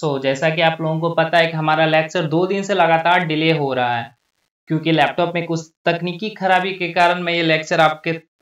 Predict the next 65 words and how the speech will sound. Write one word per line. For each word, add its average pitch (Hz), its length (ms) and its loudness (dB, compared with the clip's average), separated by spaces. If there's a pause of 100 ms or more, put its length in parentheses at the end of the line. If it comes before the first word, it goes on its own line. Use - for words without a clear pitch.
(140)
आप 143 340 0
लोगों 151 280 0
तक 156 220 -4
सुबह 156 260 -2
सुबह 156 240 -4
नहीं 156 300 -2
पहुंचा 156 340 2
पा 143 220 4
रहा 143 120 0
हूं, 156 180 0
but 175 100 -8
कोशिश 185 360 0
रहेगा 214 260 6
कि 202 100 -2
कल 190 200 4
से 185 120 -4
मैं 180 120 2
lecture 170 340 2
आप 165 160 4
लोगों 170 220 -2
तक 233 280 -2 (400)
सही 190 260 4
time 185 240 2
पे 180 80 -2
पहुंचा 170 380 2
दूं, 165 140 -2
यानी 165 220 2
नौ 165 240 2
बजे 165 180 -2
से 170 140 -4
पहले 165 240 2
आपको 156 240 2
तीनों 165 340 -2
lecture 147 320 -2
मिल 143 180 -4
जाए। 127 220 -4 (300)
हमारा 165 260 6
एमसीक्यू 170 460 0
based 180 240 -2
current 170 320 2
अफेयर 175 580 -2 (180)
और 147 380 8
द 156 60 0
हिंदू 170 260 2
एडिटोरियल 180 480 2
vocab, 170 320 2
ये 170 120 0
दो 170 140 0
लेक्चर 165 280 0
already 165 380 2
आ 165 180 4
चुका 175 200 -2
है, 170 60 2
तो 170 80 0
जिन 160 160 -2
लोगों 175 220 -2
ने 175 60 -4
अभी 175 100 -4
तक 170 180 0
नहीं 165 200 -2
देखा 180 260 0
है, 180 100 4
जाके 165 240 0
उसे 156 240 -2
देखें 165 460 -2